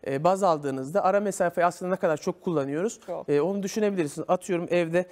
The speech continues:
Speaker 1: yemek hazırlarken, evde çok fazla ara mesafeyle vakit geçiriyoruz.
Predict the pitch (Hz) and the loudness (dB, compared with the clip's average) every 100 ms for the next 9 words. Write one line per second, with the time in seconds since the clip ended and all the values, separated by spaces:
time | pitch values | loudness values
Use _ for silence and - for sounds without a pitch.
0 | - - 165 175 180 165 170 160 147 139 | -8 -2 0 0 -2 0 2 2 2 -4
1 | 139 _ 156 151 160 175 - 156 143 147 | -6 _ -2 -2 -2 -4 0 0 0 -2
2 | 143 _ _ - 135 139 135 139 139 135 | -6 _ _ -4 0 0 0 0 0 0
3 | 135 131 131 - 143 135 131 135 139 | -2 -2 -4 -6 -6 -4 -2 -2 -4